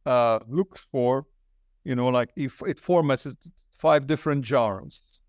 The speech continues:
you know, like, as a rap song, as a pop song, a-, as a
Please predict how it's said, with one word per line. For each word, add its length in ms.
you 100
know, 120
like, 440
as 240
a 340
rap 260
song, 300
as 140
a 60
pop 280
song, 480
a-, 240
as 400
a 320